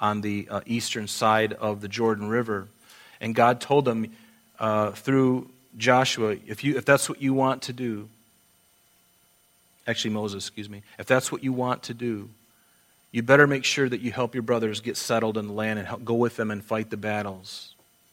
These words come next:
Because if you don't, be sure that your sin will find you out. And it always does,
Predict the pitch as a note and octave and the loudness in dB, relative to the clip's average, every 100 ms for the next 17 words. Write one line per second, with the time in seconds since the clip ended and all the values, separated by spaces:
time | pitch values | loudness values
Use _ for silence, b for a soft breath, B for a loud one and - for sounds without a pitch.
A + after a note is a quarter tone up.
0 | b b b b G#2 A2+ A2 B2 A#2+ C3+ | b b b b -2 0 0 -2 2 2
1 | C#3 G#2+ - - A2+ G#2+ - C#3+ A#2+ G#2+ | 2 0 -10 -14 -4 -2 2 2 2 0
2 | - G#2+ - - B2+ G#2+ G2+ G2 - G#2+ | -6 -4 -4 -2 -2 -2 -6 -10 -6 -6
3 | A2 A2 A2 - F#2+ F#2 - _ _ _ | -6 -8 -12 -12 -12 -14 -20 _ _ _
4 | _ _ _ _ _ _ _ _ _ _ | _ _ _ _ _ _ _ _ _ _
5 | _ _ _ _ _ _ _ _ _ _ | _ _ _ _ _ _ _ _ _ _
6 | _ _ _ _ _ - B2+ B2+ B2 B2 | _ _ _ _ _ 0 4 6 6 4
7 | A2+ B2+ B2 G2 - | 2 -2 -2 -8 -16